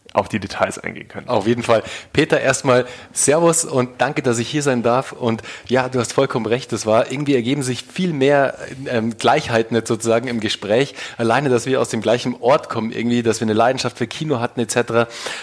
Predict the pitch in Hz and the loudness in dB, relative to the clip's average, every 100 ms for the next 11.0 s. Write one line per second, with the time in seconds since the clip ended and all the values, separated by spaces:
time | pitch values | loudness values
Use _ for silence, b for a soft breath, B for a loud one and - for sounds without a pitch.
0 | B 117 107 156 156 139 - 127 135 107 | B 0 0 2 0 0 0 0 2 2
1 | 120 139 117 113 - 160 147 - B B | 2 2 0 0 0 -4 -4 -8 B B
2 | - 123 139 - - _ - 113 - 156 | -2 2 2 0 -20 _ -4 -2 0 -2
3 | - 127 143 - 117 147 143 - 117 113 | 2 2 2 0 -2 -2 -6 -6 -4 -2
4 | 120 135 113 - 123 - 113 110 123 139 | 0 -2 -4 -2 -2 -2 -4 -2 -2 -4
5 | - - - 110 107 - - 110 - 123 | -8 -12 -4 -2 -4 -4 0 2 2 -2
6 | 120 123 120 101 - 98 117 147 135 131 | -2 -2 2 2 0 -2 0 2 2 2
7 | 123 113 113 107 - 135 151 151 B B | 0 0 -2 -2 -4 -2 -2 -2 B B
8 | B 120 - 98 117 123 127 107 104 120 | B -4 0 2 2 0 0 2 2 0
9 | 120 - 107 98 104 110 107 104 98 104 | -4 -2 0 2 0 0 -2 -2 0 -2
10 | - - 135 135 131 120 117 104 107 113 | -2 -2 0 0 0 0 0 -2 0 0